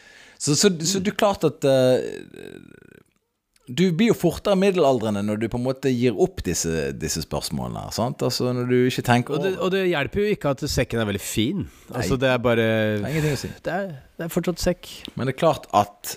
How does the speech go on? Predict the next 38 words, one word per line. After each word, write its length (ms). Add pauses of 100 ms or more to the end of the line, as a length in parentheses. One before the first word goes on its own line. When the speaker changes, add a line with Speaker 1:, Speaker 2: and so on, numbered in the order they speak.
(120)
Speaker 1:
eh, 500 (140)
fjellrevensekk 960 (300)
er 260
jo 140
med 280
å 80
hjelpe 380
deg 240
litt 280 (120)
grann, 320 (440)
for 100
det 100
vi, 120
ja, 80 (180)
fjellreven, 600
han 160
er 140
en, 100
han 180
er 60
en 60
sånn, 240 (120)
han 140
er 60
en 120
sånn 60
akademiker, 920
friluftsperson. 1080
Det 80
er 80
jo 40
liksom 280
det 160 (160)
de 120
selger, 400
ikke 140
Speaker 2:
Ja, 160
Speaker 1:
det? 140